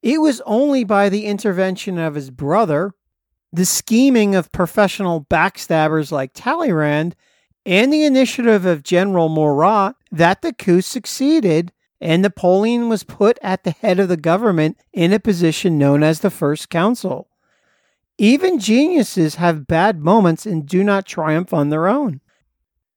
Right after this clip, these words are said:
Although this is a classic example of why civilian leaders ought to fear the popular war hero, listen to my podcast, War and Cosmology, if you want to know more about the subject.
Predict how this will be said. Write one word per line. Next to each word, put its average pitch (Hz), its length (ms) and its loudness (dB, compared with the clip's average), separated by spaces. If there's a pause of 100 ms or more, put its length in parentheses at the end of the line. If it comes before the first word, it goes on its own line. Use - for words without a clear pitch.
(440)
Although 247 420 2
this 370 260 2
is 226 160 -4
a 214 60 2
classic 202 600 0
example 165 680 -2
of 147 100 -4
why 151 200 0
civilian 160 720 0
leaders 147 440 0
ought 185 240 -2
to 160 160 -6
fear 233 520 -2
the 165 100 -2
popular 160 560 -2
war 180 380 2
hero, 151 600 -8 (380)
listen 262 360 0
to 254 120 -4
my 180 240 4
podcast, 175 840 -4
War 151 320 0
and 143 120 0
Cosmology, 139 1000 -2
if 135 140 -8
you 147 100 0
want 139 200 -2
to 139 100 -6
know 123 200 -2
more 131 280 0
about 147 240 -2
the - 80 -16
subject. 151 640 -4